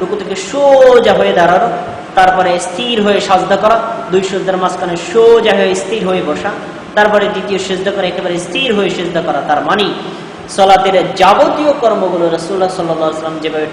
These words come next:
ঠান্ডা মাথায় স্থির চিত্তে করেছেন, আপনাকে আমাকে ওই একই তরিকা অনুযায়ী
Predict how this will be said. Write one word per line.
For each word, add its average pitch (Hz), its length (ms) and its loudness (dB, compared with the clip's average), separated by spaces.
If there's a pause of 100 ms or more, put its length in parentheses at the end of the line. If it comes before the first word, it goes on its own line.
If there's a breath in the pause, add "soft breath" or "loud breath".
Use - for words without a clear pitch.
ঠান্ডা 208 420 2
মাথায় 170 320 0 (120)
স্থির 262 500 -6
চিত্তে 202 320 -8
করেছেন, 175 400 -4 (420)
আপনাকে 196 460 0
আমাকে 170 300 -4
ওই 151 220 -4 (100)
একই 294 320 2
তরিকা 208 380 0
অনুযায়ী 180 340 0